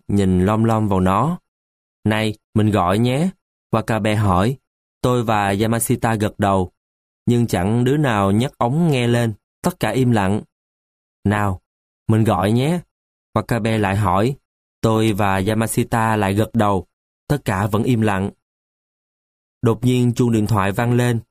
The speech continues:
cả ba chúng tôi giật bắn người, lùi lại đằng sau. Wakabe nghe điện, người gọi là mẹ nó.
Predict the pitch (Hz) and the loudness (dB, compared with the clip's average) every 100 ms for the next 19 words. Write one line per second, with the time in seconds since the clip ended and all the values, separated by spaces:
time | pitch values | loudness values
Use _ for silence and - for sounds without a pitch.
0 | _ _ - 101 110 117 110 127 131 120 | _ _ -4 -2 0 -2 -2 -2 -2 -2
1 | 107 104 113 117 190 185 113 98 _ _ | 0 -2 -2 0 0 2 2 0 _ _
2 | _ _ 113 110 101 98 98 95 123 117 | _ _ 0 2 2 0 -2 -2 -2 -2
3 | 113 - _ _ _ 120 127 117 120 117 | -2 -8 _ _ _ -4 -2 -2 0 0
4 | 120 117 104 98 101 _ _ _ _ - | 0 2 2 2 -2 _ _ _ _ -2
5 | 107 98 95 95 101 101 98 98 113 127 | 0 2 0 2 0 0 0 0 0 0
6 | 190 | -4